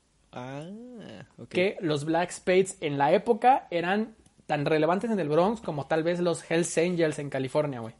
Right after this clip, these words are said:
Speaker 1: Ujú.
Speaker 2: Los Black Spades entonces alca-, eh, alcanzaron un nivel enorme en el Bronx y África, y el, a Lance Taylor se le conoció entonces como África Bambata.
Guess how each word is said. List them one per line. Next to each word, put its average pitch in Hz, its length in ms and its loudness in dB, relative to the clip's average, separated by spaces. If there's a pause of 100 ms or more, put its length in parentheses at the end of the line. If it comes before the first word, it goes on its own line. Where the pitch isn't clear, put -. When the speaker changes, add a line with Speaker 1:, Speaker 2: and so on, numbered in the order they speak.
(640)
Speaker 1:
Ujú. 147 400 -6 (680)
Speaker 2:
Los 185 220 4
Black 196 240 2
Spades 214 420 2
entonces 208 720 0
alca-, 151 460 0
eh, 147 360 0
alcanzaron 156 500 0
un 185 80 0
nivel 180 240 4
enorme 175 520 0
en 143 200 -4
el 147 120 -2
Bronx 208 360 2
y 160 140 0
África, 165 640 0
y 165 380 -2
el, 170 220 -2 (100)
a 165 80 4
Lance 175 280 0
Taylor 196 320 4
se 175 140 -4
le 147 100 0
conoció 139 280 -4
entonces 156 280 -4
como 143 260 -2
África 143 380 -4
Bambata. 143 540 -4